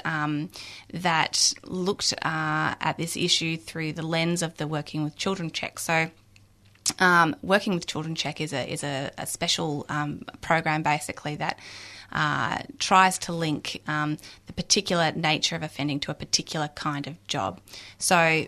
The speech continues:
for children, we have, we understand that they're inherently vulnerable and that we need to ensure that there's robust systems in place that means that we protect them. So the Working with Children check sets up specific categories,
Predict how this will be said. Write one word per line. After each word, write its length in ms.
for 360
children, 680
we 140
have, 380
we 120
understand 320
that 80
they're 140
inherently 420
vulnerable 580
and 160
that 80
we 80
need 220
to 100
ensure 360
that 120
there's 320
robust 480
systems 380
in 100
place 300
that 160
means 240
that 100
we 80
protect 460
them. 160
So 120
the 80
Working 300
with 120
Children 320
check 220
sets 240
up 100
specific 680
categories, 720